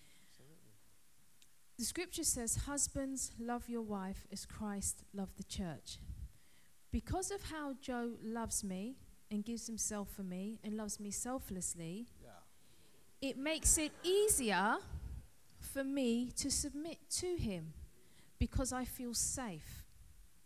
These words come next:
Speaker 2: all right? But even if he didn't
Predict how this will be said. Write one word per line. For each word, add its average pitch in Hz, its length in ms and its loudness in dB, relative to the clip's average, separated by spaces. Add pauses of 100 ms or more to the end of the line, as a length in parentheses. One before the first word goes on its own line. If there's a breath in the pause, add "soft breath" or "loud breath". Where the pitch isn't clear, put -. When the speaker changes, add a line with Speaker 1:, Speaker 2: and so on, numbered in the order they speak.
(200)
Speaker 2:
all 190 80 -2
right? 220 320 -2 (960 loud breath)
But - 160 4 (120)
even 480 540 -2
if 339 200 0
he 302 200 6
didn't 180 480 -4